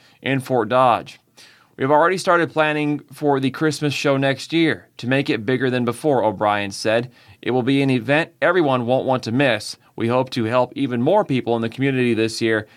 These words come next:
and can't wait to reveal our upcoming plans. I've learned after hosting these large events that I couldn't do this without my amazing board and team.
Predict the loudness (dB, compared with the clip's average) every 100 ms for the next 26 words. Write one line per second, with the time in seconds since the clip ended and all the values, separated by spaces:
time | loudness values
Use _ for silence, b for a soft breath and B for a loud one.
0 | b -10 -6 -4 -4 -2 -2 -2 -2 -2
1 | 0 0 2 0 0 -2 -4 -8 -8 -8
2 | -4 -2 0 -2 -6 -16 _ B B B
3 | B 0 2 0 2 2 0 0 -2 0
4 | 0 0 0 2 2 2 0 -2 -2 -2
5 | -8 -20 b -2 0 0 -2 0 2 2
6 | 0 0 0 0 0 -2 0 0 0 0
7 | -2 0 0 0 -2 -6 -6 -4 0 0
8 | -4 -12